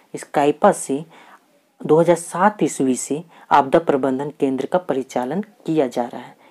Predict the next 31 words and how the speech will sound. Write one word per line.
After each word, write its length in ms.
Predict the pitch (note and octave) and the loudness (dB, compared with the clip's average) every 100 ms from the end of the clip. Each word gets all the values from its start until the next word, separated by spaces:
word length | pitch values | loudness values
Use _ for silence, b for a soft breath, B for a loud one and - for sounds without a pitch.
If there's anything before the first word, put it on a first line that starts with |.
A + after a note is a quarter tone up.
| b | b
ये 120 | C#3+ C#3+ | -4 -2
आपको 340 | C3 - G#3 | -2 -4 -4
ध्यान 320 | F3+ - C#3 | -4 -8 -6
में 120 | C3 B2+ | -4 -6
रखना 300 | B2 - - | -8 -12 -16
है। 100 | - B B B B - | -18 B B B B 2
तो 60 | |
दोस्तों, 460 | G#3+ F#3+ F3+ - D#3 E3+ B B | 6 6 4 0 -6 -6 B B
आज 200 | - F3+ F#3+ - | 2 2 2 -2
के 80 | D#3+ B2+ | -2 0
दस 200 | F#3 F#3+ | -2 -2
सबसे 400 | - D#3+ - D3+ | -4 -4 -4 -8
महत्वपूर्ण 480 | C3+ C3 _ C#3+ C3 | -8 -12 _ -14 -14
प्रश्नों 380 | - C3+ - C3+ | -10 -10 -8 -12
को 180 | B2+ C3 | -10 -10
हमने 300 | B2 B2+ B2+ | -10 -8 -8
देखा, 460 | A#2 C#3 - F#3 F#3 _ b b b b - | -2 -2 -4 -12 -14 _ b b b b -8
हमने 260 | G#3 G3+ | -4 -2
उससे 460 | G#3 - - - G3 | -2 -4 -10 -4 -2
रिलेटेड 500 | F3+ E3 E3 E3+ E3+ | 0 0 0 0 -2
सभी 440 | - - F3+ F3+ | -6 -6 -2 -2
महत्वपूर्ण 520 | G3 E3+ C3+ - D#3+ D3 - | -2 -4 -6 -10 -10 -8 -6
तथ्यों 300 | D#3 - D#3+ | -8 -10 -8
को 120 | D3+ | -8
समझाया 640 | - C3+ B2+ B2+ B2+ B2+ - - | -6 -6 -4 -4 -6 -8 -10 -6
ताकि 320 | F3 F#3+ F#3+ - | -4 -4 -6 -4
आपको 500 | D#3+ E3+ - - D#3 | -6 -6 -8 -2 0
वह 140 | C#3 C#3 | -2 -6
प्रश्न 320 | C3+ C3+ D3 D3 _ _ - | -8 -8 -8 -14 _ _ -10
काफ़ी 340 | D#3 D3+ E3 | -8 -8 -12
हद 160 | D3 | -14